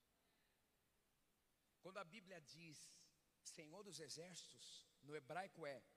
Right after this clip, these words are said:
Sabaote. Sabe o que significa Sabaote? O Deus da guerra.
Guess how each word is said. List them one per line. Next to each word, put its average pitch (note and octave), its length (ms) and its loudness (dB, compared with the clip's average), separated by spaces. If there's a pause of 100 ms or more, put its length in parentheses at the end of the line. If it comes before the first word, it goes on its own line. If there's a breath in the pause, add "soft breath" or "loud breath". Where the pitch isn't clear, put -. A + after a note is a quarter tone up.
Sabaote. D#3 1120 -4 (240)
Sabe - 140 -12
o - 40 -18
que - 100 -2
significa D#3+ 340 -8
Sabaote? D3+ 760 -4 (640)
O C#3+ 100 -6 (160)
Deus F#3+ 200 4
da D3 140 -4
guerra. C3+ 380 -6